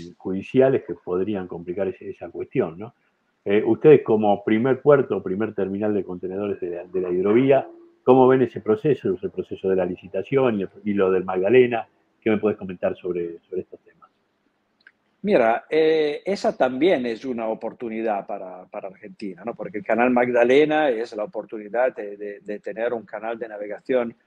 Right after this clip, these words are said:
Speaker 2: propio, no compartido con otro país, un canal más fácil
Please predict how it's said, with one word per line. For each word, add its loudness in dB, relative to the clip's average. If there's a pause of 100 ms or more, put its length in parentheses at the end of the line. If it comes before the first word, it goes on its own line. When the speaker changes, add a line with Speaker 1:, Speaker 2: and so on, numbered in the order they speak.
(140)
Speaker 2:
propio, 2
no -8
compartido -10
con -12
otro -14
país, -4 (460)
un -8
canal 0 (120)
más -8
fácil -4